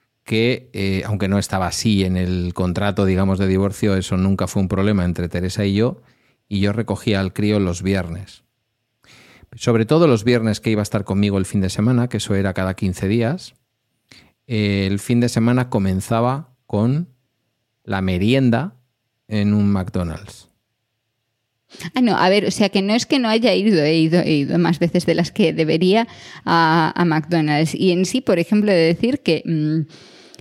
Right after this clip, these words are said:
Speaker 2: a la hora de desayunar no es necesariamente un mal sitio y desde el punto de vista higiénico es un buen sitio. Pero, pero es eso, no,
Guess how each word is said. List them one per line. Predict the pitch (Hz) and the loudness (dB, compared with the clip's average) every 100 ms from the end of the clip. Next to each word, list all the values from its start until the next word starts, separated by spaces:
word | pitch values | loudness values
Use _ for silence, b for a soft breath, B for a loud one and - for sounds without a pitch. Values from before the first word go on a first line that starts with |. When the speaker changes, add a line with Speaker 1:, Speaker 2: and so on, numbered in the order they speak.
| B | B
Speaker 2:
a | 190 | -2
la | 180 165 | 0 0
hora | 208 208 | 2 0
de | 196 | 0
desayunar | 175 185 - 233 165 170 180 214 254 - | 0 0 2 2 4 4 4 2 -2 0
no | 196 190 | 2 2
es | 220 - | 0 0
necesariamente | 202 196 - 190 - 180 175 170 170 175 | 2 2 0 -2 0 0 2 2 2 2
un | |
mal | 170 175 | 2 0
sitio | 285 285 240 | 0 2 2
y | |
desde | 175 185 190 | 2 0 0
el | 185 | 0
punto | 214 208 | 0 2
de | 196 | 2
vista | 196 - | 2 2
higiénico | 185 - 240 247 233 - | 0 2 2 2 0 0
es | 185 - - | 0 -2 0
un | 240 214 180 | 4 6 6
buen | 214 151 139 | 2 2 -2
sitio. | - 151 143 110 131 - B B B B B B _ | -4 -4 -2 -4 -6 -12 B B B B B B _
Pero, | - 202 196 185 185 175 175 | 2 4 4 4 4 4 4
pero | 208 208 | 2 2
es | - | 2
eso, | 233 - | 2 2
no, | 240 | 0